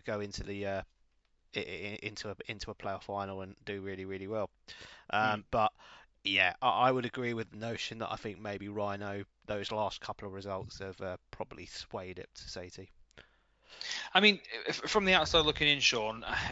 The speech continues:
Speaker 2: <sighs> when you look at this division compared to the others, we've often said that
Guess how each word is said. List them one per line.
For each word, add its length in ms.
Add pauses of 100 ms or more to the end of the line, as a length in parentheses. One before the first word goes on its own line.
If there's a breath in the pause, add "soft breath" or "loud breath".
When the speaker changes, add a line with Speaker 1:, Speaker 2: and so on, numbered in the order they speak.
Speaker 2:
<sighs> 380
when 160
you 80
look 240
at 100
this 160
division 360
compared 280
to 80
the 120
others, 340
we've 140
often 260
said 240 (140)
that 200